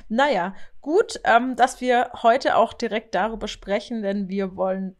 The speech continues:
selbstkritisches Verhalten ein bisschen genauer unter die Lupe nehmen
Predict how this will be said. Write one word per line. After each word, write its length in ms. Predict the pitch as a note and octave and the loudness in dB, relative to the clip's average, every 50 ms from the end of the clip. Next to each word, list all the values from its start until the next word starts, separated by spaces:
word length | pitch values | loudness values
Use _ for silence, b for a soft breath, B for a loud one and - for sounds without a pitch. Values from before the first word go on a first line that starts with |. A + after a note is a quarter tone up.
| _ | _
selbstkritisches 1500 | - F#3+ F3+ F#3+ G3+ G3+ G#3+ - - - - - _ - - - - C4 B3 B3 - - A#3 - - G#3+ G#3+ G#3+ - - | -16 -12 -6 -2 0 0 0 0 -4 -8 -16 -16 _ -20 -16 -10 -6 -6 -6 -6 -6 -10 -10 -6 -4 -4 -4 -6 -8 -14
Verhalten 760 | - - - G3 G3+ F#3+ G3 G3 A3+ C4 - - - A3 G#3 | -8 -4 -2 -2 0 0 0 0 0 0 -2 -4 -6 -6 -6
ein 180 | - F3+ F#3+ F#3 | -4 -4 -4 -4
bisschen 360 | F#3+ G#3 - - G3+ G3 F#3+ | -6 -6 -8 -8 -8 -8 -6
genauer 440 | F#3+ F3 E3+ D#3+ D#3+ E3+ F3+ F3 - | -8 -8 -8 -6 -4 -2 -4 -4 -4
unter 260 | E3+ F#3+ F#3+ - G3 | -6 -8 -8 -8 -10
die 140 | F3+ F3 E3+ | -10 -10 -12
Lupe 420 | E3 D#3+ F3 G3+ G3 - - F#3 | -12 -12 -12 -12 -12 -10 -10 -10
nehmen 640 | F3 F3 F3 E3+ E3+ F3 F3 F3+ G3+ A3+ B3+ D4 | -10 -10 -10 -10 -10 -10 -10 -10 -10 -10 -12 -14